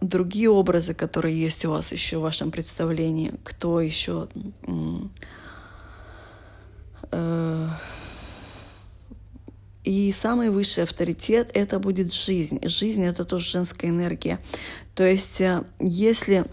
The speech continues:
это все выстроено с детства, представление о жизни, какая она жизнь.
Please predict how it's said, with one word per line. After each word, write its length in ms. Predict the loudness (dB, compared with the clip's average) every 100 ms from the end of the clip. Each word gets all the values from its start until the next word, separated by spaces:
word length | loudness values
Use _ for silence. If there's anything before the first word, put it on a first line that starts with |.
| -10 -20 -20 -20 -2
это 280 | 0 4 2
все 440 | 2 0 4 4 4
выстроено 720 | 4 2 2 0 2 2 2
с 80 |
детства, 440 | 2 4 4 2 -4
представление 720 | -4 -4 0 2 2 2 2 0
о 140 | 0
жизни, 400 | 0 0 0 -2
какая 440 | -4 -2 0 2
она 180 | 2 2
жизнь. 380 | 0 -2 -4 -8